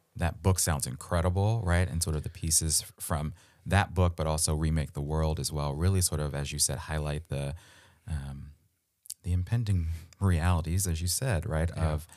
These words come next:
Speaker 1: the situation that we're in on this planet. And we only have one, so we've got to do something. Um, so I love that homework. Very good. All right. Well, you have a lot of homework to do,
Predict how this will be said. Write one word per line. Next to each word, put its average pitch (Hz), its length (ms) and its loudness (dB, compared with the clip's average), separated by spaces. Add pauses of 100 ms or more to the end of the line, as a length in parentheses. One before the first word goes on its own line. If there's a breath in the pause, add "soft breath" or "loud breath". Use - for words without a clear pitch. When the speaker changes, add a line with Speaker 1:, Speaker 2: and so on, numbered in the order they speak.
(640 loud breath)
Speaker 1:
the 95 140 2
situation 87 640 2
that 73 180 -2
we're 73 240 -4
in 85 240 2
on 73 200 -6
this 78 140 -6
planet. 82 460 0
And 73 100 -4
we 78 80 -4
only 90 280 2
have 90 180 4
one, 87 420 0
so 73 520 -2 (400 soft breath)
we've 98 140 -2
got 82 180 0
to - 60 -4
do 71 140 -6
something. 82 580 -4 (420 loud breath)
Um, 73 480 -4 (280)
so - 220 -2
I 95 80 2
love 82 180 0
that - 160 -8
homework. - 380 -6
Very 90 260 2
good. 76 220 -4 (260)
All 104 100 2
right. 95 200 4 (420 loud breath)
Well, 104 380 6 (320)
you 98 100 6
have 101 100 8
a 87 40 6
lot 95 160 6
of 95 40 8
homework 123 260 8
to - 40 -4
do, 85 400 4